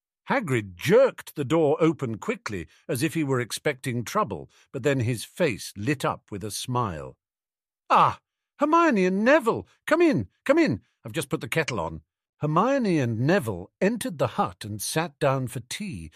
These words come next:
which was mercifully free of rock cakes. They made small talk about the game. Hagrid felt bad for poor Jim, but was very impressed with Harry and Draco,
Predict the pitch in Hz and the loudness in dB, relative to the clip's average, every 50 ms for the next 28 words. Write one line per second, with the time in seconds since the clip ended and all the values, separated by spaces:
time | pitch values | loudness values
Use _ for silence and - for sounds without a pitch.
0 | - - - _ _ - 139 - - 127 110 92 98 110 123 165 233 254 - - | -20 -20 -20 _ _ -12 -10 -8 -6 -8 -6 -4 -2 0 2 4 4 4 2 0
1 | 127 98 - - 101 92 92 - - - - 214 233 208 143 104 92 85 87 107 | -6 -8 -8 -8 -8 -8 -8 -10 -10 -6 -4 -2 -2 -2 -2 -2 -4 -6 -4 0
2 | 127 170 190 _ _ - - - 80 - - _ - - - _ _ - - - | 0 0 0 _ _ -14 -12 -12 -12 -14 -16 _ -14 -14 -14 _ _ -20 -20 -20
3 | _ _ _ _ _ - 165 175 190 202 196 170 - - - 240 277 277 240 - | _ _ _ _ _ 0 0 2 4 2 0 0 -2 -4 -2 0 0 0 0 -2
4 | - 127 95 87 90 - 117 117 113 104 - 117 104 110 170 208 220 180 117 85 | -4 -4 -4 -4 -4 -2 0 0 0 0 -2 -8 -4 -2 0 0 0 0 -2 -4
5 | 78 80 - _ _ _ _ _ _ _ _ _ - - 180 190 123 107 110 101 | -8 -10 -14 _ _ _ _ _ _ _ _ _ -6 -4 -4 -4 -2 -2 -4 -4
6 | 90 - - 151 156 139 - - - 143 170 175 147 110 98 - - 104 90 82 | -4 -4 -2 -2 -2 -2 -4 0 0 2 2 2 0 -2 -4 -8 -8 -8 -8 -8
7 | _ _ - - 156 131 117 110 98 87 120 175 220 208 131 98 90 _ - - | _ _ -4 -2 0 0 0 -2 -2 -2 0 0 0 0 0 -2 -6 _ -12 -20
8 | - _ - 147 - 131 120 98 101 147 202 233 170 113 104 101 - - 208 214 | -20 _ -12 -10 -8 -6 -6 -2 0 0 2 2 2 0 -2 -2 -2 0 0 0
9 | - - - - 113 101 85 - 165 185 165 131 107 95 90 85 98 92 - 139 | -2 -6 -8 -8 -8 -8 -6 -4 -2 -2 -2 -2 -4 -4 -4 -6 -8 -6 -2 0
10 | 160 190 185 - - 95 76 73 | 0 0 -2 -4 -10 -10 -10 -12